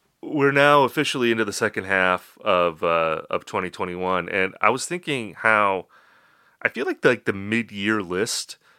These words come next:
is, like, a relatively recent phenomenon. Like, I, when I first got started in this business, I don't remember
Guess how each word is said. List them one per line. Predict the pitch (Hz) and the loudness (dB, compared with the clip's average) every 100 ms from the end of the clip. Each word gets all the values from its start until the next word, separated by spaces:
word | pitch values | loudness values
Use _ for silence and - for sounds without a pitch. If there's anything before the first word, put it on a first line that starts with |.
| _ - | _ -8
is, | 107 | -2
like, | 104 98 | 0 0
a | 90 | 0
relatively | 90 92 101 113 98 92 | 0 0 -2 -6 -6 -8
recent | 80 90 - 98 92 _ _ _ | -8 -8 -6 -6 -8 _ _ _
phenomenon. | - 87 85 92 107 110 113 | -8 -4 -2 -2 0 0 2
Like, | 101 95 | 0 2
I, | - | 0
when | - 123 | 2 0
I | 127 | 0
first | 139 - 135 - - - - - _ | 0 0 0 -2 -10 -14 -20 -20 _
got | - 104 | 0 2
started | - - 107 110 101 | 2 4 4 4 2
in | 95 | -2
this | 90 | -4
business, | - 92 80 90 - | -8 -8 -6 -6 -2
I | 123 | -2
don't | 170 - | -4 -6
remember | 135 117 113 120 117 107 101 95 | -6 -2 -2 -2 0 2 2 0